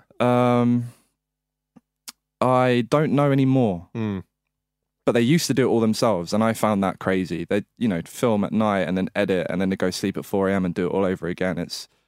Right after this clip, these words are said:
Speaker 1: those guys have some serious, serious, uh, work ethics.
Speaker 2: Yeah.
Speaker 1: But, um, so I pass it over to my,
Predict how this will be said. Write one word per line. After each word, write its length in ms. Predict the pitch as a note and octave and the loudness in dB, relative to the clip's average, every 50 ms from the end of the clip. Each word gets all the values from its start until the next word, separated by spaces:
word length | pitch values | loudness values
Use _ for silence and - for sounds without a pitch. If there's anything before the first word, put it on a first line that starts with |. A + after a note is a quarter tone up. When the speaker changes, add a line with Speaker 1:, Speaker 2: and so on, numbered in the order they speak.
| _ _ _ - | _ _ _ -4
Speaker 1:
those 240 | G#2 G#2+ G2+ - | -2 -2 -2 -2
guys 300 | - A#2 G#2 F#2 F#2 - | -2 -2 0 0 -2 -2
have 220 | - G2+ F#2 D#2+ - | -4 -4 -4 -4 -8
some 220 | - - F#2 F#2 | -8 -6 -6 -6
serious, 540 | - - - A2 G#2+ G#2 F#2+ F#2 F2 E2+ - | -4 -4 -2 -2 0 0 0 -2 -4 -6 -6
serious, 600 | - - G2+ F#2+ F2 E2+ E2+ E2+ - - - - _ _ _ _ _ _ - - | -6 -4 -4 -2 -2 -4 -6 -8 -12 -14 -16 -18 _ _ _ _ _ _ -8 -6
uh, 440 | F2 F2 E2+ E2+ E2+ E2+ F2 E2+ F2+ - _ _ _ - | -4 -2 -2 -2 -2 -2 -4 -6 -8 -12 _ _ _ -4
work 200 | G2+ F#2+ - - | -4 -2 -2 -4
ethics. 400 | E2 - - - - - - A2 | -8 -8 -8 -10 -12 -8 -6 -4
Speaker 2:
Yeah. 220 | G#2+ G2+ G2 F#2+ - - _ | -2 -2 -2 -4 -6 -4 _
Speaker 1:
But, 220 | - C#3+ - - - _ _ _ _ - - - - | 0 0 0 -2 -6 _ _ _ _ -20 -10 -2 0
um, 340 | C3 C3 B2+ B2+ B2 B2+ | 2 4 4 4 4 2
so 320 | A#2 - - C#3+ C3+ C3+ - - | 2 2 2 2 2 2 0 0
I 100 | - B2+ | 0 0
pass 300 | C3+ - - D3 C3+ - | 0 2 2 0 0 0
it 60 | - - | 0 0
over 180 | A#2 A2+ A2+ | 0 0 0
to 160 | - - A#2+ | -2 -2 -2
my, 320 | A2 A2 G#2+ G#2+ G#2+ G#2 | 0 0 0 0 0 0